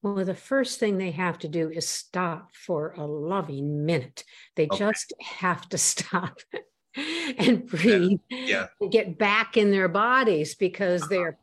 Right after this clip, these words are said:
Speaker 1: pushing themselves so hard and they're throwing themselves out there and they're in a panic. So
Speaker 2: Yeah.
Speaker 1: they're operating off of that fight, flight, freeze, and fawn response.
Speaker 2: Mm-hmm. The
Speaker 1: That
Speaker 2: amygdala.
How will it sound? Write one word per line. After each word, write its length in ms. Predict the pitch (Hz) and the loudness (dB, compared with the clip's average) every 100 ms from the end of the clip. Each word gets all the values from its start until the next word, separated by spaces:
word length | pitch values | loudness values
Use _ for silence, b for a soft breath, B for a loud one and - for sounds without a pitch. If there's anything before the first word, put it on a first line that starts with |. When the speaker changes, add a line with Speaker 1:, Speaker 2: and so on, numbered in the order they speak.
| _ | _
Speaker 1:
pushing 340 | 269 - 262 | 0 0 0
themselves 480 | 220 196 202 180 165 | 0 -2 -4 -6 -6
so 160 | 180 170 | -8 -8
hard 420 | - 208 202 180 | -2 2 2 2
and 80 | 156 | -2
they're 140 | 160 | -8
throwing 360 | - 226 233 220 | -4 2 4 4
themselves 440 | 202 196 175 156 | 2 0 -2 -2
out 260 | 175 175 180 | -2 -2 0
there 240 | 175 165 | 0 0
and 260 | 190 165 165 | -2 -6 -4
they're 220 | 165 160 | -4 -2
in 140 | 160 156 | -2 -4
a 60 | |
panic. 680 | - - 226 226 156 127 - B B B - | -10 2 6 6 4 -2 -14 B B B 2
So 140 | 214 | 2
Speaker 2:
Yeah. 40 | |
Speaker 1:
they're 300 | 185 226 262 - 214 | 2 -2 -6 0 2
operating 560 | 208 208 196 180 180 | 2 2 2 2 2
off 260 | 175 170 - | 0 -2 -4
of 100 | 165 | -4
that 220 | 156 - | -4 -6
fight, 360 | - 170 170 - | -4 -2 -2 -4
flight, 280 | 170 165 165 | -4 -4 -4
freeze, 440 | - 175 160 151 | -6 -2 -2 -2
and 140 | 147 - | -6 -6
fawn 380 | 185 190 202 | -2 2 4
response. 600 | 208 202 202 214 214 127 135 | 4 2 2 2 4 2 0
Speaker 2:
Mm-hmm. 420 | 139 131 113 107 | 2 4 4 2
The 80 | 120 | 2
Speaker 1:
That 80 | 117 | 2
Speaker 2:
amygdala. 580 | 123 127 120 151 156 | 2 2 4 8 8